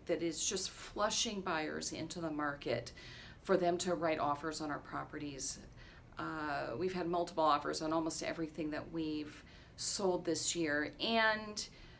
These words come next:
it's pretty exciting, but what I will say is that if you're a seller, now's a really good time to sell. We are suffering a little bit from low inventory, and what will happen is as rates continue to increase,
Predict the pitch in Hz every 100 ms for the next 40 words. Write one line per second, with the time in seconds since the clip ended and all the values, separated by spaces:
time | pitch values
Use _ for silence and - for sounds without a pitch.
0 | - - - 202 - - 311 262 - -
1 | 233 240 262 277 285 - 247 208 - 254
2 | 233 214 247 262 - 240 247 247 - 233
3 | 226 208 247 247 240 226 247 294 - -
4 | - 190 196 220 226 208 196 226 226 208
5 | - 185 170 - - 147 - - - -
6 | - - - - 208 214 185 185 233 214
7 | 277 277 262 247 302 311 294 247 214 185
8 | 185 175 180 170 185 160 156 180 233 -
9 | - - - 208 208 208 202 208 208 214
10 | - - - - - - - - - 202
11 | 220 - 208 190 269 294 277 196 185 -
12 | - 240 262 233 208 202 208 190 - 240
13 | 247 202 185 196 - 254 277 285 -